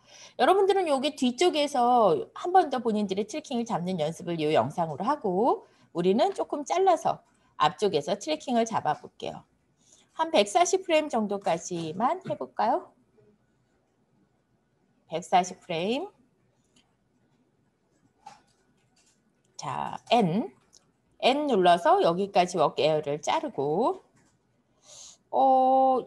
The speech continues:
이 영상도 Alt 대가로 닫기 해서 좀 자르죠. Alt 대가로 닫기. 트림 컴프도 하겠습니다. 자, 여기 워크 에어리어 바 위에서,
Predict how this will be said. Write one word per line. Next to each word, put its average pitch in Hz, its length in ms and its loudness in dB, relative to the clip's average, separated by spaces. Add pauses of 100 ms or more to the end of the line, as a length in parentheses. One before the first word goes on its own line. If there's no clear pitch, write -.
이 320 340 2
영상도 262 800 2
Alt 294 340 2
대가로 311 420 0 (260)
닫기 254 480 -2
해서 240 240 -2
좀 262 220 -8
자르죠. 277 440 -4 (2500)
Alt 175 260 -4
대가로 160 380 -4
닫기. 277 680 -6 (680)
트림 453 240 6
컴프도 381 340 2
하겠습니다. 254 920 2 (640)
자, 165 180 0
여기 165 420 0
워크 185 340 2
에어리어 165 560 4
바 175 320 -2
위에서, 151 800 -8